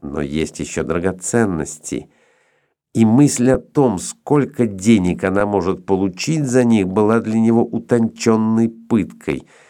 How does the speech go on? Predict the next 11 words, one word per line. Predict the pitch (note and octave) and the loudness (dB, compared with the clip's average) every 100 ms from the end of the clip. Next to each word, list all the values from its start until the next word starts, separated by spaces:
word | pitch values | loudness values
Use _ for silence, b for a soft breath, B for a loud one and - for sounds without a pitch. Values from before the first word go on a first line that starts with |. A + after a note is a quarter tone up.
| b b b | b b b
«Хватит | - - E3+ E3+ E3+ D#3+ - C#3 - | -8 0 2 2 2 0 -4 -6 0
обоим | C3+ A2+ A#2 B2 B2+ A#2 A#2 | -2 2 2 4 4 4 2
на | A#2 | 2
поездку | A2+ A2+ A#2 A2+ - A#2 | 2 2 2 2 -2 -4
за | G2 G2 | -2 0
границу, | G#2+ A2 G2+ G2 G2+ - - - | 2 0 0 -2 -4 -8 -12 -10
хватит | - - D#2+ F#2 F#2 G2 | -10 -6 -2 -2 -2 -4
на | F#2+ G#2 | -2 0
много | G2+ G2 G#2+ A#2 A2+ | 0 2 2 2 0
месяцев | A2+ A2 G2 G2+ - F#2+ | 2 0 0 -4 -4 -4
вперед». | - - - F#2+ F2 - - | -6 -6 0 2 2 -2 -10